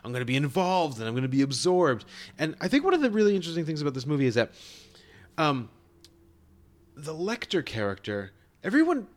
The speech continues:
wants to say that the reason it works so well is 'cause we like him. You know what I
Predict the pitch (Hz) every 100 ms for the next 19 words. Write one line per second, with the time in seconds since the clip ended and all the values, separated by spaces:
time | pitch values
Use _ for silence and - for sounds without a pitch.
0 | _ 147 165 202 202 - 147 165 160 139
1 | 123 143 135 175 165 131 120 135 - 120
2 | 117 110 - 104 92 85 87 98 - -
3 | - _ _ _ _ - 170 180